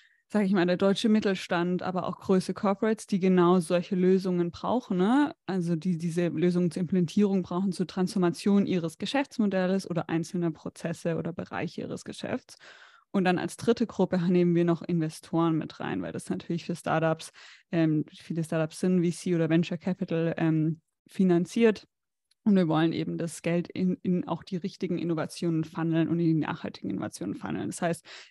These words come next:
es dreht sich bei uns immer alles um diese drei Zielgruppen. Und dann machen wir eben verschiedene Events, Formate, Programme, um auch einzelne Zielgruppen dort zusammenzubringen. Es dreht sich nicht immer alles um alle drei, aber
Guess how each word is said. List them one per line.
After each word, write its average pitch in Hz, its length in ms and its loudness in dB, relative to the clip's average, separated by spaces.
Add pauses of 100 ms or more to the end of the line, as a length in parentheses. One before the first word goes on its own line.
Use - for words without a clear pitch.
es - 80 -18
dreht 196 260 -2
sich 190 100 -6
bei - 100 -4
uns 180 180 0
immer 185 200 -2
alles 180 200 -2
um 185 100 0
diese 180 180 0
drei 156 220 -6
Zielgruppen. 214 720 0 (440)
Und 190 120 2
dann 180 140 2
machen 202 260 0
wir 196 60 -2
eben 185 160 -2
verschiedene 190 720 0 (320)
Events, 190 560 4
Formate, 185 560 0
Programme, 185 880 2
um 170 200 0
auch - 280 -6
einzelne 196 400 2
Zielgruppen 180 460 -4
dort 165 160 0
zusammenzubringen. 180 800 0
Es - 100 -4
dreht - 220 -6
sich - 120 -12
nicht 180 160 -2
immer 170 220 -2
alles 175 200 0
um 170 160 -4 (100)
alle 165 220 0
drei, 226 480 -2
aber 185 300 0